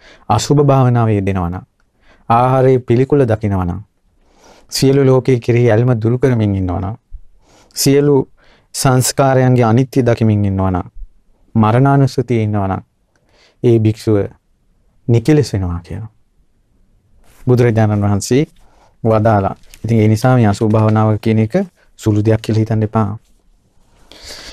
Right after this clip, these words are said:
අසුභ භාවනාව ගැන දැන් අසු-, 이르දිපාද, පින්වතුනි, 이르දිපාද භාවනාව ඉගෙන ගන්නකොට අපි ඉදිරියට, අ,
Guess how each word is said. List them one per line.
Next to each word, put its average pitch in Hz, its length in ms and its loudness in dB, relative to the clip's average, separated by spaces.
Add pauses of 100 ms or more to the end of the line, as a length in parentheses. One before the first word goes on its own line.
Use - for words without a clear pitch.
(400)
අසුභ 147 300 2
භාවනාව 151 440 2
ගැන 160 180 2 (440)
දැන් 110 220 0
අසු-, 131 180 -2
이르දිපාද, 147 720 2
පින්වතුනි, 135 400 0
이르දිපාද 135 480 0
භාවනාව 135 420 2
ඉගෙන 123 200 0
ගන්නකොට 123 280 2
අපි 117 180 0
ඉදිරියට, 107 440 -2 (1080)
අ, 117 80 4